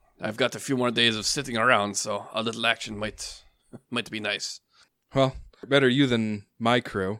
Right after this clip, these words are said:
Speaker 2: I guess, not to, uh, be too blunt about it, uh,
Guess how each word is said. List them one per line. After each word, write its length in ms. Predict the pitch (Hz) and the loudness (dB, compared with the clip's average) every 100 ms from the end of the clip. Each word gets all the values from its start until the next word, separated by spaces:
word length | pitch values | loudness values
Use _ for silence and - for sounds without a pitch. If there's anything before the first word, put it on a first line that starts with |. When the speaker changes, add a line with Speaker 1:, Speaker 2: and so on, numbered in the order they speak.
| - | -8
Speaker 2:
I 120 | 98 | -6
guess, 380 | 98 98 - - | -4 -6 -6 -6
not 200 | 98 95 | -6 -6
to, 220 | - 95 | -6 -4
uh, 140 | 92 92 | -2 -4
be 160 | 98 | -6
too 200 | 98 110 | -6 -8
blunt 240 | 101 90 90 | -6 -6 -8
about 300 | 92 92 95 | -8 -6 -6
it, 120 | 107 _ _ _ _ _ | -8 _ _ _ _ _
uh, 280 | 98 90 85 | -8 -8 -8